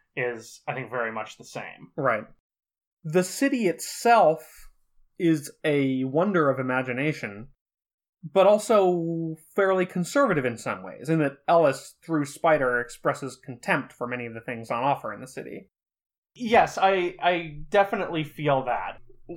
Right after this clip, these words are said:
Speaker 1: Warren Ellis actually comes off as, like, kind of reactionary
Speaker 2: Okay.
Speaker 1: <laughs> in this issue, or at least he's kind of putting a lot of, like, he's putting a lot of reactionary kind of thoughts into Spider's head.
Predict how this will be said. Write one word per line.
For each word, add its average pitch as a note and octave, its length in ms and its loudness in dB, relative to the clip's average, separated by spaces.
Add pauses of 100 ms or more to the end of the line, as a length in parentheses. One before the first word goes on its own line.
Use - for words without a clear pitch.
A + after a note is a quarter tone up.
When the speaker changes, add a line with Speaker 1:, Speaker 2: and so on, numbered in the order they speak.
(240)
Speaker 1:
Warren G#3 320 2
Ellis G3+ 240 4
actually D3+ 340 0
comes D3+ 280 -2
off C#3 200 4
as, C3+ 140 -6
like, C3 160 -2 (200)
kind C3+ 380 -2
of C3+ 160 -2
reactionary F3 920 -2 (140)
Speaker 2:
Okay. C#3+ 380 2
Speaker 1:
<laughs> - 100 -20
in D#3 520 -2 (420)
this D#3+ 380 -4
issue, E3+ 420 -4
or D3+ 460 2
at D3+ 100 -4
least F3+ 220 -8
he's D3 140 -8
kind D#3 180 0
of C#3 140 -6
putting D3 280 -2
a B2+ 80 0
lot B2 240 0
of, A#2+ 180 -4
like, A#2+ 260 -2 (540)
he's - 260 -8
putting A3+ 360 0
a E3+ 160 2
lot C#3+ 460 2
of C3 420 0 (240)
reactionary B2+ 800 -4
kind C#3 120 -4
of - 80 -12 (100)
thoughts B2 420 -4
into A#2+ 320 -14
Spider's A#2 500 -8
head. C3+ 380 -4